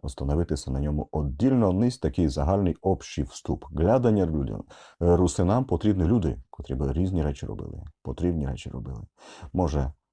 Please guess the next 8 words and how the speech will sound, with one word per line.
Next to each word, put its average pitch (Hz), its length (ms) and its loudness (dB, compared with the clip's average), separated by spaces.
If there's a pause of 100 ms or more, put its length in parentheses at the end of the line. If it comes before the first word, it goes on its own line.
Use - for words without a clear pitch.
(160)
питать 73 280 -2
автор, - 280 -4 (480)
тако, 64 400 -6 (880)
прочитать - 420 -4
і 71 60 -2
знайде 78 280 2
себе 60 260 -4
там. - 240 -8